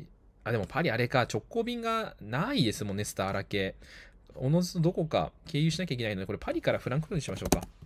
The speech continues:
パリ、フランクフルト。あ、やめた。スターアライアンス同士のとこにしたいので、フランクフルトからウィーンにしましょうか。これだったら、オーストリア航空もルフトハンザもどっちも出てくると思いますので、直行便六千マイル。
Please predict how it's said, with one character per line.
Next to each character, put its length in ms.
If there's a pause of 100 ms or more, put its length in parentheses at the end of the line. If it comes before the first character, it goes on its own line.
(160)
パ 120
リ、 60
フ 120
ラ 80
ン 80
ク 80
フ 80
ル 80
ト。 160 (920)
あ、 60
や 80
め 80
た。 160 (380)
ス 120
タ 120
ー 20
ア 60
ラ 100
イ 80
ア 40
ン 40
ス 80
同 140
士 120
の 60
と 80
こ 100
に 100
し 140
た 140
い 60
の 120 (120)
で、 320 (180)
フ 160
ラ 80
ン 80
ク 60
フ 60
ル 60
ト 60
か 80
ら 60
ウ 60
ィ 80
ー 40
ン 20
に 80
し 80
ま 60
し 80
ょ 60
う 20
か。 180 (600)
こ 200
れ 120
だ 100
っ 60 (100)
た 100
ら、 220
オ 140
ー 60
ス 80
ト 80
リ 120
ア 80
航 240
空 160
も 120
ル 80
フ 100
ト 100
ハ 120
ン 60
ザ 100
も 80
ど 100
っ 80
ち 140
も 100
出 60
て 120
く 120
る 80
と 80
思 160
い 40
ま 120
す 120
の 200
で、 200
直 160
行 100
便 120
六 180
千 280
マ 100
イ 80
ル。 220